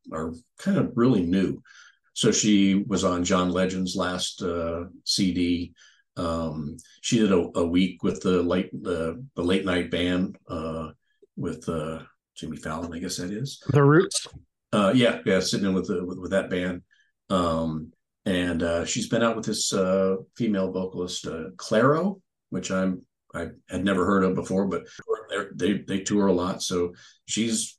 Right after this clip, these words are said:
Speaker 1: she's making it, you know, which is, makes me really proud. Um, not too many people can do it anymore, you know?
Speaker 2: Yeah, that's gotta be, you know, obviously one of the most rewarding aspects of being a teacher is,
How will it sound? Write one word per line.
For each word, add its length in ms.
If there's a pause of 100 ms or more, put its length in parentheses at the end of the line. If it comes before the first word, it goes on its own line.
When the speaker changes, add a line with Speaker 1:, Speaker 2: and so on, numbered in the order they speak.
(160)
Speaker 1:
she's 240
making 320
it, 160
you 100
know, 200
which 160
is, 280 (220)
makes 220
me 80
really 260
proud. 480 (180)
Um, 420 (120)
not 220
too 80
many 160
people 280
can 200
do 140
it 140
anymore, 480
you 80
know? 220 (100)
Speaker 2:
Yeah, 260
that's 200
gotta 260
be, 440
you 160
know, 100
obviously 400
one 140
of 40
the 60
most 260
rewarding 440
aspects 560
of 180
being 240
a 60
teacher 520
is, 280